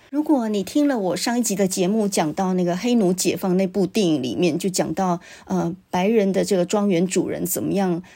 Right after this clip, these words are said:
对这个黑奴的控制是非常的残暴的，你会觉得白人很可恶。可是当你知道这些写书写歌，或者说制定法案去推动这种废奴制度啊，帮黑人争取权利的人也是白人的时候，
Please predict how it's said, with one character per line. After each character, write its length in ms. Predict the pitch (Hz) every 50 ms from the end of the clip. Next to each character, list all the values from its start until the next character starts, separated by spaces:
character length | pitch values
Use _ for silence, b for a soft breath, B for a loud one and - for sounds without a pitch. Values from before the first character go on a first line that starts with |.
| B B -
对 180 | 220 208 190
这 120 | 185 190 185
个 400 | 180 170 156 - - - - 180
黑 220 | - - 214 220 214
奴 220 | 214 196 165 160
的 120 | 160 165 151
控 300 | - - - 175 170 175
制 180 | - 185 151
是 300 | 175 - - 185 160 117
非 160 | - - -
常 140 | 180 160 151
的 120 | 139 143 -
残 240 | - - - 175 - - 175
暴 260 | - 196 160 143 -
的， 140 | - - 190 B B B
你 100 | B 226
会 80 | 277 311
觉 140 | 302 240 233
得 200 | 226 233 233 226 B B B B B
白 160 | B 190 214
人 180 | 233 214 208 202
很 220 | - 190 165 180
可 180 | 180 - - -
恶。 240 | - 165 - 196 185 B B B B B B B
可 100 | - -
是 160 | 247 - 349
当 220 | 320 359 359 370 330
你 100 | 262 196
知 200 | 180 - 262 262
道 260 | 277 269 262 233 226 B B B
这 180 | B - 254 254
些 220 | 247 - 254 254
写 300 | 240 - - 208 175 156
书 340 | 175 - - - 220 220 226
写 300 | 233 - - 190 160 147
歌， 440 | 147 - - 190 185 185 185 190 208 -
或 100 | 262 233
者 120 | 220 175
说 340 | 170 - - 214 196 202 202 B B B
制 160 | - 262 240
定 200 | 240 247 214 202
法 160 | 202 - -
案 260 | 175 180 196 180 180
去 200 | 180 - 220 185
推 200 | 180 - 233 208 220
动 160 | 226 196 190
这 120 | 185 196
种 280 | 196 202 165 156 - - B B B
废 220 | - 269 247 202
奴 200 | 180 170 156 175
制 220 | 180 - 202 196
度 200 | 185 - 185 165
啊， 120 | - - -
帮 280 | - 202 202 202 202 208
黑 160 | 196 226 220
人 140 | 208 170 175
争 120 | 214 196
取 80 | 196 190
权 220 | - - 175 156
利 80 | 185 190
的 80 | 180
人 120 | 165 165 -
也 120 | 156 208
是 140 | - - 202
白 200 | 185 - 160 160
人 160 | 180 175 165
的 80 | 156 160
时 160 | - - -
候， 220 | 156 185 - -